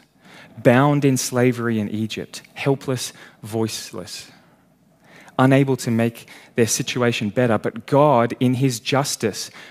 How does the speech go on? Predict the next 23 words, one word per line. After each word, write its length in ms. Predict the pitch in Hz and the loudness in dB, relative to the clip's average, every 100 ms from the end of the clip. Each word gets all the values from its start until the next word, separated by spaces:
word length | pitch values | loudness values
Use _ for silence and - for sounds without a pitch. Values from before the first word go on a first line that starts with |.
| - | -4
with 100 | 131 | 0
a 60 | |
mighty 420 | 120 120 123 143 143 | 2 4 6 6 4
hand 400 | - 135 131 120 | 2 0 0 0
and 120 | 113 | -2
an 100 | 104 | -2
outstretched 640 | 110 113 - - 117 - - | -2 -4 -6 -8 -6 -6 -4
arm, 220 | 113 104 | -2 -2
the 60 | |
scripture 400 | 90 - 113 - | -4 -8 -8 -6
says, 360 | 110 113 95 95 - - - | -6 -4 -4 -6 -14 -20 -20
brought 400 | - 117 123 143 | -6 0 2 4
them 200 | 135 113 - | 2 2 2
out 220 | 117 120 | 2 2
of 160 | 107 - | -2 -4
Egypt. 560 | 104 101 92 - - - _ - - - | -6 -6 -10 -12 -20 -20 _ -20 -16 -4
And 100 | 139 | -4
so 140 | - | 0
now 300 | 117 123 151 | 2 4 4
he 100 | 139 | 0
calls 380 | 120 131 120 110 | -4 -4 -4 -4
them, 240 | 104 98 92 _ _ _ _ - | -6 -6 -8 _ _ _ _ 0
"Act 420 | 120 123 - - | 0 0 -10 -12